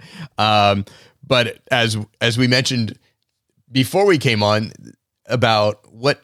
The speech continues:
what's really new out there to check out. So I think a lot of this is, again, what are people taking and, you know, putting a spin on things that we have,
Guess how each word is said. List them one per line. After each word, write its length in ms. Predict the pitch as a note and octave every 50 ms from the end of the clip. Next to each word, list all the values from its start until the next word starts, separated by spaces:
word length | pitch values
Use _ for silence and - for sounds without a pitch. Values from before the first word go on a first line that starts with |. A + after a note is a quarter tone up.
| _ _
what's 300 | - A2+ C3+ C3+ - -
really 240 | A#2+ B2 B2+ A#2+ A#2+
new 200 | A#2 A#2+ B2 A#2+
out 140 | A2+ A2
there 120 | - G#2+ G#2+
to 80 | G#2
check 280 | F2 - - G2 - -
out. 260 | A2 G2+ F2+ D2 -
So 240 | - - G#2+ G#2 G#2
I 120 | G2+ G#2
think 240 | G#2+ - D#3 D3+ -
a 60 | B2
lot 360 | A#2 A2 G#2 G2+ G2+ G#2+ B2+ C3+
of 140 | A#2+ G#2
this 320 | G2+ G2+ G2+ G2+ - - - _ _ _ _ _ _ _ -
is, 400 | - A#2 A2+ A2 A2 A2 G#2+ G2
again, 480 | G2+ G#2 G2+ B2 C3 A#2+ G#2+ G#2+ - _ _ _ _
what 220 | A#2 A2+ B2 D3
are 60 | E3 -
people 260 | D#3 D3+ C#3+ C3+ A#2
taking 520 | - - B2 C3+ C3 - A#2 G#2+ G#2 G#2+ -
and, 500 | - G2+ G2+ G2+ G2+ G2+ G2+ G2+ G2+ - _ _ _ _ _ _
you 120 | A#2 A#2
know, 320 | A2 G2+ G2 F#2+ F#2 F#2 - - _ _ _ _ _ _ _ _ _ -
putting 300 | - D3+ D#3 D#3 D#3 C#3
a 60 | B2 A#2
spin 680 | - - - - - C#3 C#3+ C3+ A2+ G2+ G2 G2 G2 -
on 420 | - G#2+ G#2+ G#2 G#2 G#2 G2+ G#2 G#2
things 380 | - - A#2+ A#2+ B2 A#2+ G#2+
that 200 | G#2 A2+ G#2 -
we 100 | G#2+ G#2+
have, 180 | G2+ G2+ F#2+